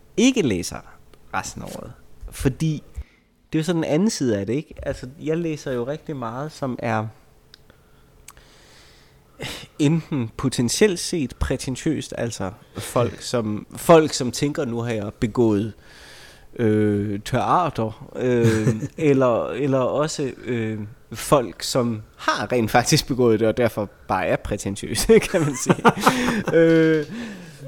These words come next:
Speaker 1: men i hvert fald, det har en vis, øh, det har en vis sådan... Øh,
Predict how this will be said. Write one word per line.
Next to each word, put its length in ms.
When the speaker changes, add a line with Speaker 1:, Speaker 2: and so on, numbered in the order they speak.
Speaker 1:
men 160
i 40
hvert 200
fald, 220
det 140
har 120
en 180
vis, 360
øh, 480
det 80
har 120
en 120
vis 160
sådan... 480
Øh, 200